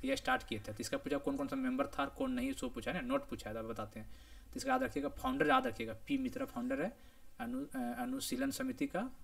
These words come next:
कलकत्ता में उन्नीस सौ दो ईस्वी में, ठीक है। चलिए, वीरेंद्र कुमार घोष, अरविंदो घोष का भा-, छोटा भाई है, तो ये तो था ही।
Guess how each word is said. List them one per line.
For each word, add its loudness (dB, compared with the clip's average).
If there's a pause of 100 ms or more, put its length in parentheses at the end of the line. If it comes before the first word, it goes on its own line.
(120)
कलकत्ता -2
में 2
उन्नीस 0
सौ -6
दो 0
ईस्वी -2
में, -4
ठीक 0
है। -4 (460)
चलिए, -2 (320)
वीरेंद्र 2
कुमार 2
घोष, 2 (680)
अरविंदो 0
घोष 0
का 2
भा-, -4
छोटा 0
भाई 2
है, 4
तो -4
ये 2
तो -8
था 0
ही। 0